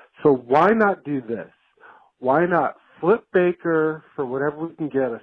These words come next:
second or third round pick to Carolina, the Giants, uh, Commanders, or, or wherever we can, we can send them off to, and sign Jameis Winston, who is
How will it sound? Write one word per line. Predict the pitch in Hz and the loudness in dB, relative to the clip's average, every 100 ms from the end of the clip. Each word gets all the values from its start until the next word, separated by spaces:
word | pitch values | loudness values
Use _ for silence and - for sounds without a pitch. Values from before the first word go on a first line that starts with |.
| _ | _
second | 156 151 156 | -2 -2 -2
or | 143 135 | -2 2
third | 151 139 | 0 2
round | 135 123 123 | -2 -2 -6
pick | - 127 120 _ | -4 -4 -4 _
to | - | -10
Carolina, | 143 135 127 127 127 120 120 110 | -4 -2 -2 -4 -4 -6 -8 -8
the | 101 | -12
Giants, | - 117 120 117 117 107 _ _ _ _ - - _ _ | -8 -4 -2 -2 -4 -6 _ _ _ _ -20 -20 _ _
uh, | - 90 80 _ _ - - | -4 -2 -4 _ _ -20 -14
Commanders, | 120 123 127 123 123 120 117 | -6 0 0 2 0 -2 -4
or, | 107 98 | -6 -6
or | 107 | -6
wherever | 113 135 151 | 2 2 4
we | 156 151 | 2 0
can, | - 135 123 | -2 -4 -4
we | - 123 | -4 -2
can | 131 120 | -2 0
send | 139 | 0
them | 135 117 | 2 2
off | 110 - - | 0 -2 -8
to, | 98 92 92 - - - - - | -8 -8 -10 -16 -14 -16 -14 -4
and | 127 - | -4 0
sign | 147 127 117 110 | 2 2 0 0
Jameis | 139 151 165 151 - - | 4 4 4 0 -4 2
Winston, | 143 147 - 92 - _ _ _ _ - - - | 2 2 -10 -12 -12 _ _ _ _ -20 -20 0
who | 139 | 4
is | 139 | 4